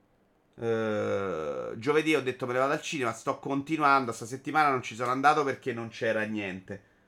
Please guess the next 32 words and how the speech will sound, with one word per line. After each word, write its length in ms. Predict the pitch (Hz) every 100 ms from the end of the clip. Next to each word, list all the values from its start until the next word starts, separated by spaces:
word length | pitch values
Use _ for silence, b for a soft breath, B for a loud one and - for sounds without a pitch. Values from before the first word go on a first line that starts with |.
| b b b b _ _ _ _ _
È 160 | - 131
una 180 | 143 139
serata 460 | 151 143 160 160
che 100 | 151
mi 160 | 147 139
prendo 720 | 131 135 139 139 139 135 131
per 140 | 123 120
me, 140 | 123
non 160 | 117 123
è 120 | 131
che 80 | 120 -
vado 240 | 123 117
sempre 420 | 117 123 120 120 120
super 300 | 117 113 113
volentieri, 680 | 113 110 110 110 101 98
però 400 | 117 131 123 104 - _ -
quando 300 | 131 139 135
sto 180 | -
là 220 | 139 143 135
mi 100 | 127
guardo 300 | 131 135 131
il 80 |
film, 380 | 127 - 110 104
mi 60 | 107
mangio 840 | 117 127 135 123 131 131 127 127 127
il 140 | 139
popcorn, 880 | - 131 - 120 117 110 101 104 107
me 140 | 110
ne 100 | 117
vado 220 | 123 135 131
al 80 |
giapponese. 920 | 117 131 - 135 131 123 113 117 117